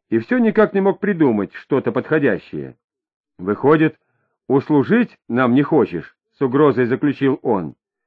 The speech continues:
«И монеты тебе не требуются, так я понимаю?» «За Генкой никогда не заржавеет», убежденно проворчал Лешка.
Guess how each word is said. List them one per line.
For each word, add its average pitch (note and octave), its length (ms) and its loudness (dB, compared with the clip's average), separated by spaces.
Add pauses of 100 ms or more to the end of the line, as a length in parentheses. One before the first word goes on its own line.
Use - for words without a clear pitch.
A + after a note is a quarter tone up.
(240)
«И B2+ 80 2
монеты C#3+ 580 2
тебе C3+ 260 0
не D#3+ 100 0
требуются, A2+ 680 0
так - 300 0
я E3 80 2
понимаю?» G#2+ 580 -4 (880)
«За G#2+ 200 0
Генкой F3 600 4
никогда E3+ 460 0
не E3+ 120 4
заржавеет», A#2 720 0
убежденно B2+ 520 0
проворчал B2+ 640 -2
Лешка. G#2 520 -4